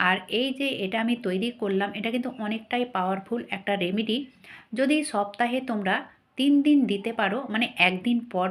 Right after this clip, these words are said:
পর, আহ, যদি এটা ব্যবহার করতে পারো, তাহলে দেখবে মুখে যে, আহ, মানে ফাইন লাইন্স, রিঙ্কল কিংবা, আহ, ব্ল্যাক স্পট, আহ, মেচতার দাগ, মানে যে কোনো দাগ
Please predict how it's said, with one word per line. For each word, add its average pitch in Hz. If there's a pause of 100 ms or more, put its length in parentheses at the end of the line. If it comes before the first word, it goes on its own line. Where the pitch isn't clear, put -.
(100)
পর, 233
আহ, - (100)
যদি 247 (140)
এটা 226 (100)
ব্যবহার 196 (100)
করতে 214
পারো, 196 (120)
তাহলে 214 (200)
দেখবে 220 (520)
মুখে 247 (160)
যে, 262 (260)
আহ, 202 (580)
মানে 214 (240)
ফাইন 220 (120)
লাইন্স, 214 (360)
রিঙ্কল 214 (200)
কিংবা, 208
আহ, - (100)
ব্ল্যাক 220 (160)
স্পট, 208
আহ, 185 (100)
মেচতার 233
দাগ, 202 (380)
মানে 311 (120)
যে 220
কোনো 269 (180)
দাগ 165